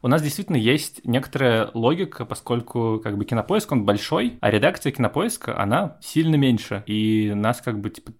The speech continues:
двадцать именно постоянных людей, которые работают в редакции. И на сайте есть определенное количество партнерских материалов. У нас есть материалы, типа, «Что смотреть на H D», то есть которые как-то сопровождают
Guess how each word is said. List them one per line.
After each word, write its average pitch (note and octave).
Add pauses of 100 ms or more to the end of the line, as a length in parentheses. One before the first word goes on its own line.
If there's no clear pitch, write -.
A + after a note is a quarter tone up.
двадцать G#2+
именно F#3+
постоянных D3+
людей, B2+
которые A#2
работают A2
в G#2
редакции. G#2
И C#3+
на A2+
сайте F#3+
есть B2
определенное A#2
количество -
партнерских G#2+
материалов. G2
У -
нас G#2+
есть D3
материалы, B2+
типа, -
«Что -
смотреть B2
на B2
H A2+
D», G2+
то -
есть G#2+
которые E3+
как-то A2+
сопровождают A#2